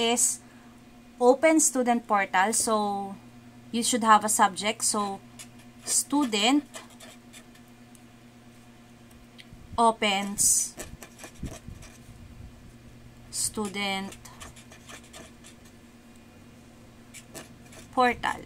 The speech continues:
So, this is our first, okay, first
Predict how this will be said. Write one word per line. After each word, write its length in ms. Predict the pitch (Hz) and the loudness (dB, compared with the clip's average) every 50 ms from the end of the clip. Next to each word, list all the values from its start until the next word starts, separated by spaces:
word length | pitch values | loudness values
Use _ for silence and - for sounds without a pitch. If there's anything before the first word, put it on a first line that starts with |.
| - - - - - - - - - - - - - - - - - - - - - - - - - - - - | -18 -20 -20 -20 -20 -20 -20 -20 -20 -20 -20 -20 -18 -18 -16 -16 -16 -18 -18 -14 -14 -14 -14 -14 -20 -20 -16 -12
So, 240 | - - 202 190 185 | -10 -10 -10 -10 -10
this 220 | 175 196 196 - | -10 -10 -8 -8
is 160 | - 190 190 - - | -8 -6 -8 -6 -6
our 240 | 190 190 180 185 185 | -8 -8 -8 -10 -10
first, 560 | 185 - - 190 185 180 180 - - - - - - - - - - - - - - - - - - - - - - - - - - - - - - - - - - - - | -12 -10 -10 -10 -8 -6 -4 -2 -4 -4 -4 -10 -20 -20 -20 -20 -20 -20 -20 -20 -20 -20 -20 -20 -20 -20 -20 -20 -20 -20 -20 -20 -20 -20 -20 -20 -20 -18 -16 -14 -12 -12 -10
okay, 480 | 190 185 180 - 180 180 190 208 220 214 | -8 -8 -8 -8 -8 -8 -6 -8 -8 -10
first 400 | - - 180 180 175 - - | -10 -10 -10 -8 -8 -10 -12